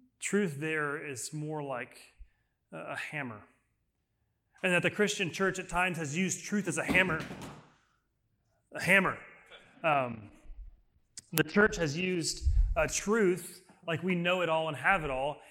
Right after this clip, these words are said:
and, and bludgeoned people with the hammer of truth. That's not the purpose of truth, of biblical truth, gospel truth.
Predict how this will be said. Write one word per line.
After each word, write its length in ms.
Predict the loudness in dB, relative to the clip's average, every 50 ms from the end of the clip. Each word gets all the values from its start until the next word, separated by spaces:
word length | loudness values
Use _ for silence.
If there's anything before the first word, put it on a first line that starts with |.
| -6 -4
and, 220 | -2 -2 -2 -4
and 200 | -4 -6 -4 -2
bludgeoned 520 | -2 0 2 4 4 4 4 2 -4 -4 -4
people 240 | -4 -6 -4 -4 -4
with 140 | -6 -6
the 80 | -6 -8
hammer 380 | -6 -2 0 0 2 2 2 0
of 60 | 0
truth. 440 | -2 -4 -6 -6 -6 -12 -18 -20 _ _ _ _ _ _ _ _ _ _ _ _ -20 _ _ _ _ _ _ _ -6
That's 240 | -4 -4 -4 -2 -4
not 240 | -4 -4 -4 -8 -10
the 80 | -14
purpose 580 | -8 -8 -10 -10 -10 -14 -12 -12 -12 -14 -16 -16 -18
of 80 | -20 -20 -20 -20 -20 -20 _
truth, 380 | -20 -16 -16 -16 -16 -16 -20 -20 -20 -20 _ _ _ _ _ _ _ _ -6
of 180 | -6 -4 -4 -2
biblical 380 | -4 -4 -4 -6 -6 -8 -8
truth, 260 | -10 -8 -10 -10 -6
gospel 380 | 0 2 2 2 2 -2 -8 -8
truth. 320 | -8 -8 -10 -12 -12 -14